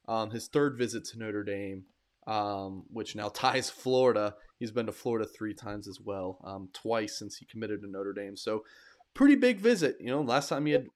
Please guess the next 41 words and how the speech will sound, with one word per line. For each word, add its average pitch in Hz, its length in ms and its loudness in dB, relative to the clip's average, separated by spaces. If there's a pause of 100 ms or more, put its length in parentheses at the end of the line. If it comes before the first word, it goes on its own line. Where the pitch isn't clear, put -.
(160)
been 135 120 0
to 147 80 -6
Notre 135 220 2
Dame 127 340 -2
was 120 460 0
last 120 400 -2
October 147 480 2
for 143 220 0
the 131 80 -2
North 127 280 -4
Carolina 123 600 -2
game, 117 320 -6
so, 107 420 -2
uh, 107 400 -4
a, - 160 -12
a - 40 -6
pretty 147 280 -2
big 123 280 -2
deal 117 380 0
to 113 200 -10
get, 110 360 -4 (440)
um, 107 420 -4
Mister 151 300 -4
Keeley, 123 400 -2
the - 100 -6
five-star, 110 720 0 (100)
um, 107 240 -8
number 117 220 -6
seven 110 320 -4
player 113 160 -2
in 104 60 -6
the 98 60 -10
country, 120 440 -4
per 120 200 -4
the 110 120 -2
On 113 100 0
Three 110 140 -8
consensus, - 400 -10
back 107 240 -2
on 98 140 -6
campus. 127 520 -2